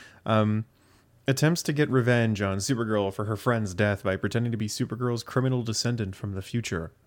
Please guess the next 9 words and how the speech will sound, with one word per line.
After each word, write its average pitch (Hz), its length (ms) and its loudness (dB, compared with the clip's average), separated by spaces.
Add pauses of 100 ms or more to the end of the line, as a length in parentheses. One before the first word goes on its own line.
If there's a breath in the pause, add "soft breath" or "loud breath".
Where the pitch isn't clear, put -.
the 107 100 0
Black 95 360 -4
Flame. 101 540 -4 (1120)
This 185 200 4
I 135 100 4
actually 127 240 0
kind 117 140 2
of 104 60 0
enjoyed. 101 360 0